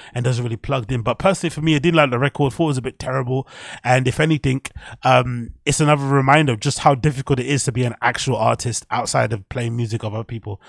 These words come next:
It's not that easy. Um, talking about things not being easy,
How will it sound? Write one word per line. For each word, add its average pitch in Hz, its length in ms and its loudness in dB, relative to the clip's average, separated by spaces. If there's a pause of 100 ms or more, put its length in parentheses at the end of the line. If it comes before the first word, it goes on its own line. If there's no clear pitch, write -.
(240)
It's 113 240 -4
not 139 180 0
that 113 180 -2
easy. 117 440 -2 (480)
Um, 143 160 4
talking 233 240 4
about 180 180 4
things 180 240 2
not 160 100 2
being 151 200 0
easy, 139 540 2